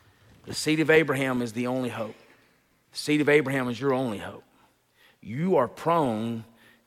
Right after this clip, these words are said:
to live life apart from God. You, you are prone to think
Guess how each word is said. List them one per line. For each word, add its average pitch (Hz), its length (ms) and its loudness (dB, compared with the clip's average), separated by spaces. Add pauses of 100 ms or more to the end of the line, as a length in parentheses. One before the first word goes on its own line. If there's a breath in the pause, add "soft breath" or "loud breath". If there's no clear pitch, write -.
(120)
to 123 180 -6
live 135 340 4
life 127 480 0
apart 120 380 -2
from 127 180 -6
God. 110 400 -2
You, 233 480 2 (640 loud breath)
you 196 180 4
are 170 60 8
prone 226 440 0
to 180 100 2
think 147 420 -6